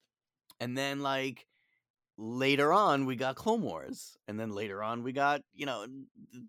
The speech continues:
like, more stuff. More, more great games came out. And then all of a sudden, Disney bought Star Wars, and here we are. Now we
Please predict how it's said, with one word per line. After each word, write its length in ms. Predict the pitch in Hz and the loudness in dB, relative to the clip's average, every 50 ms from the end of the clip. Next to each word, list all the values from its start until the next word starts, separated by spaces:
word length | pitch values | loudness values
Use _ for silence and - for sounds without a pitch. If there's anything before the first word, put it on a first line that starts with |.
| - - - | -20 -20 -20
like, 180 | 117 113 139 131 127 _ _ 113 131 120 120 123 117 - - _ _ - | -16 -14 -14 -14 -14 _ _ -20 -20 -20 -20 -18 -18 -18 -20 _ _ -12
more 260 | 135 147 208 254 240 | -4 2 4 4 4
stuff. 260 | - - - 101 95 | 4 2 0 -2 0
More, 200 | 117 139 147 151 143 123 - | 2 2 2 2 0 -2 -4
more 220 | 139 143 147 156 | 0 2 2 2
great 240 | 135 - 160 160 - | 2 0 -2 -2 0
games 240 | - 190 226 208 - | -2 -6 -6 -6 -6
came 200 | - 294 95 92 | -8 -10 -8 -8
out. 200 | 90 - - - _ _ _ _ _ _ - | -8 -8 -10 -12 _ _ _ _ _ _ -10
And 140 | - 127 135 | -4 0 4
then 180 | 143 143 147 | 4 4 6
all 160 | 151 151 156 156 | 6 6 6 4
of 80 | 151 | 4
a 60 | 147 | 2
sudden, 460 | 143 - 180 170 151 135 131 135 135 - | 0 0 0 0 0 0 -2 -4 -4 -2
Disney 360 | - 151 151 131 135 147 139 | -2 -2 0 0 0 -2 0
bought 260 | 120 135 131 131 - | 2 2 2 2 0
Star 300 | - - 139 147 147 127 | -2 -2 0 2 2 2
Wars, 280 | 104 95 92 98 101 98 | 0 0 -2 -4 -6 -8
and 260 | 104 101 98 95 95 - | -8 -10 -10 -14 -18 -16
here 220 | - 110 117 120 | -10 -6 -4 -4
we 140 | 110 110 113 | -2 -2 0
are. 240 | 123 123 101 - - 87 | 2 2 2 0 -2 -6
Now 200 | 92 92 95 98 | -6 -6 -6 -6
we 200 | 101 101 98 95 | -6 -8 -10 -12